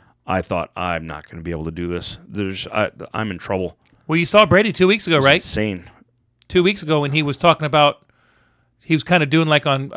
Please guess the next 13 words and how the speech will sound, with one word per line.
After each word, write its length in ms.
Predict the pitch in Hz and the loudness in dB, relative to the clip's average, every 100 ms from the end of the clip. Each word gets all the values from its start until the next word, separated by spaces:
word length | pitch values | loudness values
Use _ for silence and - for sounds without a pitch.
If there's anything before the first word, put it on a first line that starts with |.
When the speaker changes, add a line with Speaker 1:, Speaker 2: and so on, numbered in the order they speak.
| 143 135 | 0 2
Speaker 2:
on, 240 | 131 131 135 | 2 -2 0
online, 360 | 139 135 139 | 0 2 2
he 60 | 139 | 2
did 160 | 131 135 | 2 2
a 40 | |
review 440 | 127 110 135 143 | 2 0 0 2
of 100 | 131 | 0
some 180 | - 139 | -2 -2
of 80 | 131 | -2
his 140 | 123 | -4
plays 300 | - 139 135 | -2 -2 0
this 200 | 131 127 | -4 -4
year. 260 | 151 151 147 | -2 -2 -4